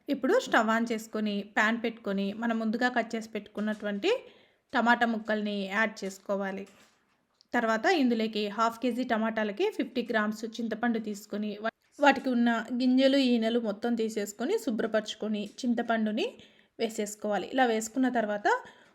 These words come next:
ఒకసారి గరిటెతోటి కలిపేసుకుందాము. ఇలా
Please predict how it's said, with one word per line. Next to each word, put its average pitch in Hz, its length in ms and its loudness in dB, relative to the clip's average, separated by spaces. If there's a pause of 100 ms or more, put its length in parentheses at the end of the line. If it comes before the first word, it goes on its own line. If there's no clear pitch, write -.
(140)
ఒకసారి 226 340 0 (120)
గరిటెతోటి 226 520 -2 (180)
కలిపేసుకుందాము. 220 760 0 (540)
ఇలా 269 140 6